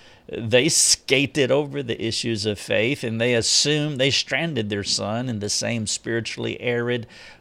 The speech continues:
place. Out of the corner of my eye, I saw Luke steeple his fingers and bow his head for a split second.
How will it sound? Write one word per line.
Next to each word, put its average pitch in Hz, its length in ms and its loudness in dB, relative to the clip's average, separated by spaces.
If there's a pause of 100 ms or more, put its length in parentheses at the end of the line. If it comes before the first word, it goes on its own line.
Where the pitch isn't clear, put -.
(100)
place. - 680 -2 (760)
Out 190 140 10
of 208 80 8
the 202 60 -4
corner 240 300 2
of 220 60 0
my 214 160 2
eye, 170 460 2
I 143 120 0
saw 147 260 2
Luke 143 460 4
steeple 220 640 2
his 185 320 0
fingers 127 600 -2
and 110 160 0
bow 143 240 0
his 151 220 -4
head 147 320 -2
for 131 180 -4
a 131 80 0
split - 400 0
second. - 560 0